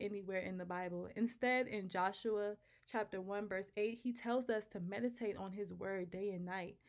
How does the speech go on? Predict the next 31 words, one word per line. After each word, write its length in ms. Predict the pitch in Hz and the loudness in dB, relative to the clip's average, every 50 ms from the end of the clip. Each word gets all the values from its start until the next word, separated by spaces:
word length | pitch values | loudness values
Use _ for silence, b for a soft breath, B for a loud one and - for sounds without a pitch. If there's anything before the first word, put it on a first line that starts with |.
| B B B B B - - | B B B B B -6 0
So 260 | - 226 208 196 190 | 2 4 4 4 2
truly 420 | 196 - - 302 339 349 339 - | 0 0 0 2 4 4 2 2
emptying 500 | - 180 226 240 240 254 240 240 233 226 | 0 0 0 0 2 4 4 4 4 4
your 140 | 208 208 190 | 2 0 -2
mind 420 | 185 180 180 190 196 202 196 202 - | -2 -2 -2 -2 -2 -2 -2 -4 -4
allows 380 | - 190 185 185 185 185 185 185 | -6 -4 -4 -4 -2 -4 -4 -6
for 140 | - 190 | -6 -6
the 120 | 175 190 - | -6 -6 -6
enemy 300 | - 185 190 185 185 185 180 | -6 -6 -6 -6 -8 -8 -8
to 60 | - 185 | -10 -12
creep 320 | - - 202 190 180 190 | -10 -10 -12 -10 -10 -8
in 160 | 190 185 185 | -8 -8 -8
and 160 | 196 190 180 | -8 -8 -6
get 180 | 180 180 175 175 | -6 -6 -8 -8
control 500 | - 180 170 170 - 185 180 175 180 - | -10 -12 -12 -10 -8 -6 -4 -4 -4 -6
of 140 | 180 175 156 | -8 -8 -8
your 160 | 175 170 165 | -6 -6 -6
thoughts. 600 | 165 - - 170 170 165 180 - _ - - - - _ _ _ _ _ - - _ _ _ _ _ b b b b b b b b b b b - | -8 -6 -6 -6 -6 -6 -8 -12 _ -20 -20 -20 -20 _ _ _ _ _ -20 -20 _ _ _ _ _ b b b b b b b b b b b -2
Moving 440 | 214 226 233 269 302 339 359 349 - | 0 2 2 2 2 0 -4 -2 0
on 280 | 240 247 233 233 233 233 | 2 4 4 4 4 2
to 120 | 233 202 | 0 0
horoscopes 520 | 190 214 202 196 202 202 - 196 190 185 | 0 0 0 0 -2 -2 -4 -6 -6 -6
and 140 | - - 190 | -6 -8 -8
astrology. 680 | 190 185 - - 180 175 175 175 170 - 175 170 175 - - | -8 -8 -8 -8 -6 -6 -6 -8 -8 -6 -8 -8 -8 -6 -2
Now, 280 | 208 214 196 190 208 | 0 2 4 4 4
this 260 | 190 208 226 381 381 | 6 6 4 4 4
is 180 | - 339 277 226 | 2 2 4 4
one 380 | 226 214 214 208 202 202 208 202 | 2 2 2 2 2 2 2 2
that 240 | 190 185 175 160 - | 2 2 2 4 6
I 140 | 180 202 240 | 6 6 6
can 160 | 240 240 | 4 2